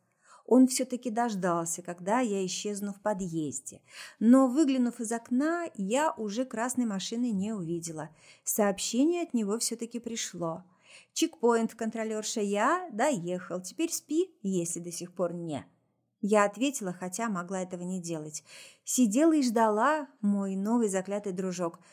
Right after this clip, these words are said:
"Слушай, меня кое-что смущает. Я согласна с тем, что давно пора менять ту самую инерцию. Хватит уже скандалить по любой мелочи и веселить зрителей.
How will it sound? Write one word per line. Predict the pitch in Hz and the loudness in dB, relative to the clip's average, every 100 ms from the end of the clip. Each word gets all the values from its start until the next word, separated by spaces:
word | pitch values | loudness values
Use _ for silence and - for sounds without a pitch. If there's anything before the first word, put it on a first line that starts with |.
| _ - | _ -6
"Слушай, | - 320 262 - - 170 175 | 0 4 2 0 -6 -8 -8
меня | 170 190 190 294 403 | -4 -4 0 0 0
кое-что | 359 330 - 311 | 0 -2 -2 -8
смущает. | - 277 262 196 160 160 - - - _ | -2 0 0 0 -2 -4 -12 -20 -20 _
Я | 190 226 285 294 | 0 6 6 4
согласна | 302 285 320 440 - 247 | 0 2 2 2 2 0
с | |
тем, | - 196 185 | 0 -2 -2
что | 180 180 | -6 -4
давно | 190 190 202 | -2 0 -2
пора | 185 185 185 | -2 -4 -2
менять | 190 196 185 185 | -4 -4 -6 -8
ту | 185 | -8
самую | - 180 180 180 185 | -6 -4 -4 -6 0
инерцию. | 233 214 190 185 - 185 180 - - | 2 2 0 -4 -6 -6 -8 -14 -20
Хватит | - 233 247 277 247 | -4 2 2 2 -2
уже | 208 190 | -4 -2
скандалить | - 190 190 190 180 170 - | -4 -4 -4 -2 -2 -4 -6
по | |
любой | 180 175 180 180 | -6 -4 -4 0
мелочи | 196 269 233 - 170 | 2 2 2 -4 -8
и | |
веселить | 180 - 196 208 | -8 -6 -4 -4
зрителей. | 190 220 202 - 175 170 | -2 -2 -2 -4 -2 -2